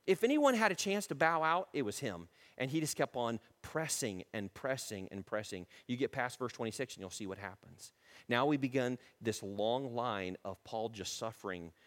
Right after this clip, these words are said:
imprisonment, moving from one place to the next, imprisoned, difficult, hardship.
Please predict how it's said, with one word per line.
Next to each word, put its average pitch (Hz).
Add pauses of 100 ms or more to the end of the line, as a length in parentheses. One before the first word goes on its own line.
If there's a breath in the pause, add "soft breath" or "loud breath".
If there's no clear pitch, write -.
(140 soft breath)
imprisonment, 92 (260)
moving 123
from 90
one 117
place 120
to 123
the 117
next, 90 (120)
imprisoned, 110 (200)
difficult, 101 (220 soft breath)
hardship. 101